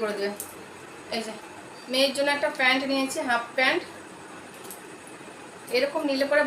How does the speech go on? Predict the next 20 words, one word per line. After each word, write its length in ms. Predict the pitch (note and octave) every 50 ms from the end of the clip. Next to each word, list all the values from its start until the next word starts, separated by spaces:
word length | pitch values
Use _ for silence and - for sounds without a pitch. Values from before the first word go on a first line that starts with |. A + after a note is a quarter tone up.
| C4+ A3+
ভালো 120 | A3 A3+ A#3
করতাম 240 | A#3 A#3 - A#3 A3 G3+
আর 80 | G3+ G3+ -
কটা, 220 | G3+ G3+ G3+ G3+ G3+ G3+ - -
আর, 80 | B3 B3 - - C4
আর 60 | C#4 B3+
দুটো 160 | D4 D4 E4 E4 D#4+ -
পেলে 160 | C#4 C#4 D4 C#4+
পরে 120 | D4+ D4+ C#4 B3
ভালো 120 | A3+ A3+ A#3 A3+
হতো, 140 | A3 - A#3 B3
মানে 100 | C4+ D4 D4
সেরকম 240 | - E4 F4 F4+ E4 D4+ C#4+ - D#4
সাইজে 280 | C#4 C#4+ C#4+ C#4+ E4 E4
পেলাম 200 | D4 A#3+ A#3 G#3+ G#3+
না 40 | G#3 G3+
এই 40 | G3 -
প্যান্টগুলো, 360 | G#3 G3+ G#3+ G#3 G#3 G#3+ - - - - - - - -
কালারে 260 | C#4+ D4 D#4+ E4 F4 E4+ E4
পছন্দ 260 | C#4+ C#4+ - D4+ C#4